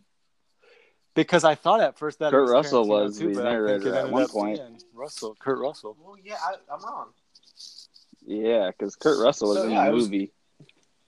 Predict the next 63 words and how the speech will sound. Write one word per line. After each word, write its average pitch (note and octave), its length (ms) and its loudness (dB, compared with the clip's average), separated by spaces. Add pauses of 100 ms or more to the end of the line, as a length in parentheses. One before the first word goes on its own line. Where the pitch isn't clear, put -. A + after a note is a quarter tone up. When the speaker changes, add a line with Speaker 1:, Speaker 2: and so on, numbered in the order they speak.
(880)
Speaker 2:
which D#3+ 400 4
didn't D#3+ 360 2
Speaker 1:
He C3+ 40 4
Speaker 2:
always C3 160 8
Speaker 1:
had G3 80 6
a E3 60 6
Speaker 2:
make A#2+ 180 2
Speaker 1:
s-, - 80 -16
he - 140 -2
had A#3+ 120 6
Speaker 2:
sense. - 20 4
Speaker 1:
a, C#3 200 0 (240)
yeah. E3+ 360 2
Speaker 2:
But, A2 260 8
I A#2 60 2
mean, A#2 120 2
he B2 80 -2
Speaker 1:
Yeah, C#3+ 40 -8
he D#3 60 -4
Speaker 2:
kinda D3+ 140 4
Speaker 1:
had A#2 40 4
a - 80 0
Speaker 2:
gets B2+ 100 2
Speaker 1:
small A2+ 160 2
Speaker 2:
away B2 100 8
with G#2+ 80 6
Speaker 1:
part C#3+ 120 2
in G2+ 100 2
Speaker 2:
it A#2+ 80 -6
Speaker 1:
the B2+ 100 -2
movie, C3 140 -2 (160)
Speaker 2:
because A2 40 -8
Speaker 1:
but, A#2 340 -6
uh, A#2+ 180 2
yeah, A#2+ 260 0
they're, B2+ 160 -2 (100)
like, C3 160 0
Speaker 2:
he's C#3 60 4
Speaker 1:
why C#3 140 6
is B2+ 120 0
his, C3 240 -2 (380)
<laughs> - 360 -20
why C3+ 120 4
is C3 100 -2
he C#3 100 0
the B2 100 0
one A#2+ 160 -2
Speaker 2:
Yeah. A#2+ 60 -4
Speaker 1:
narrating? A#2+ 420 -2 (120)
I C#3+ 100 4
don't C#3+ 140 4
remember. C3+ 320 0
Maybe C#3 140 2
he's C#3 100 2
got C3 180 4
the B2 60 0
right B2 200 4
voice B2 360 6
for A#2 320 2
it. A#2 100 -10 (180)
Speaker 3:
Yeah. A#2 260 -6 (1120)
And B2+ 120 -14
so B2 260 -14